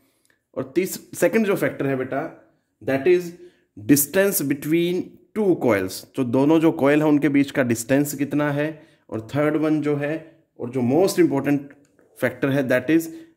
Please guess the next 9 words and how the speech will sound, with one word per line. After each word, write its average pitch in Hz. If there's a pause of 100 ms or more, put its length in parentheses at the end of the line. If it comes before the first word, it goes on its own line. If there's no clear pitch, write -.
(120)
relative 143
placement 135
of 143 (160)
two 123 (100)
coils। 143 (720)
अब 139
placement 165
of 180
two 180